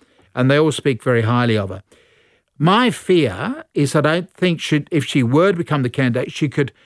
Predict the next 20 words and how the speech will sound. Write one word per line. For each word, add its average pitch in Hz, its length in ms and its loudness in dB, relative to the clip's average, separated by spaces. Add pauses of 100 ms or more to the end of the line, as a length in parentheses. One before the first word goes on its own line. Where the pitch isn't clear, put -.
(240)
cope 160 380 0
with 139 420 0
Trump, 131 400 -2 (120)
who 143 180 4
is 131 180 0 (100)
absolutely 143 420 0
outrageous 123 1040 -2
in 127 120 0
his 123 220 0
comments. 113 600 -4 (280)
You 160 80 -2
know, 160 80 4
even 247 240 2
the 214 80 4
way 180 180 2
he 165 120 2
bullied 151 420 2
Missus 139 300 -4
Clinton, 175 500 0
remember? 123 420 0